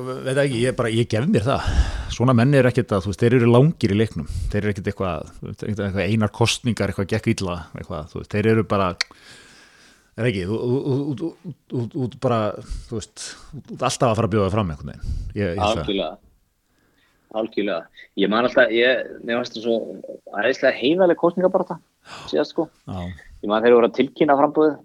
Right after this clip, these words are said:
Speaker 2: þá gerðu þeir þarna á Ráðhúsinu.
Speaker 1: Einmitt.
Speaker 2: Og allir með headset.
Speaker 1: <laughs>
Speaker 2: Og, og, hérna, voru með svona kassa utan af Leys flugum.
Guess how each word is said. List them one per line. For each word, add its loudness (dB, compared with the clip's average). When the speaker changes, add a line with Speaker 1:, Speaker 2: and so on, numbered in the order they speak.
Speaker 2:
þá -14
gerðu 2
þeir 4
þarna 2
á 6
Ráðhúsinu. 0
Speaker 1:
Einmitt. -10
Speaker 2:
Og -6
allir 0
með 0
headset. 0
Speaker 1:
<laughs> -12
Speaker 2:
Og, 0
og, 0
hérna, 2
voru 2
með -8
svona -4
kassa 2
utan 4
af 2
Leys 6
flugum. 4